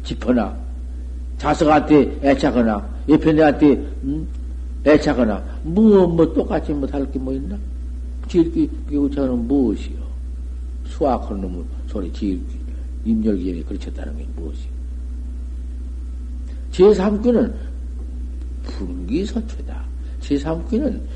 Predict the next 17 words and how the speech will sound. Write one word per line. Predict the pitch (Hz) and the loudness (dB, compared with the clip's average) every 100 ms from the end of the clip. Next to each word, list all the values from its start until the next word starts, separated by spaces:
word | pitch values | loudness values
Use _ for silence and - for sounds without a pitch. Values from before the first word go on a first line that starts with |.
| - - - - | -8 -8 -8 -6
똥, | - 131 156 214 262 - | 0 4 4 2 -2 -6
빗자루로 | - 113 - - 180 254 302 - | 0 0 2 0 2 2 2 2
똥을 | - 214 202 - | 2 4 2 0
쓴 | - | -2
것이다. | 190 175 - 117 - - - - - - - - - - - - - - - - - - - - | -2 -2 -2 -8 -8 -8 -8 -8 -8 -8 -8 -8 -8 -8 -8 -8 -8 -8 -8 -8 -8 -8 -6 4
웬통 | 175 165 131 147 147 | 8 8 6 2 0
빗자루에 | 160 135 156 139 131 | 0 4 6 6 6
똥 | 160 127 | 2 2
묻고, | 123 - 120 - - - | 0 2 2 2 -6 0
마당 | 127 127 135 113 - - - | 2 4 4 2 0 -8 -2
그 | 147 131 | 0 2
똥자리에 | 180 175 143 156 135 120 | 2 2 4 4 6 4
똥 | - 131 123 113 | 2 0 0 -2
쳐묻고, | - - 139 110 135 120 - - - - - - - - | -8 -4 -2 0 0 0 -2 -8 -8 -8 -8 -8 -8 -6
그 | 170 123 - - - - - - - | -4 -4 -6 -8 -8 -8 -8 -8 -2
똥 | 170 147 | -2 -2
천지네. | - 170 147 143 113 | -4 -4 0 0 0